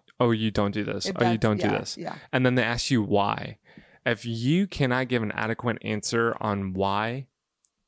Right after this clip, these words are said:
Speaker 1: you have these rules and these boundaries, like,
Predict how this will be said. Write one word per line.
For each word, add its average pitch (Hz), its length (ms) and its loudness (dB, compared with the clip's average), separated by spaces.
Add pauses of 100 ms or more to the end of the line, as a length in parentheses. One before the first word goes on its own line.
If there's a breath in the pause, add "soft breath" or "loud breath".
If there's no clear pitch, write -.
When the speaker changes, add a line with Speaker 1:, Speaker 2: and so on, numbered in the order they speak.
Speaker 1:
you 123 340 0
have 117 300 0
these 117 220 0
rules 110 380 2
and 107 140 0
these 107 120 -2
boundaries, 113 640 -4 (140)
like, 101 220 -4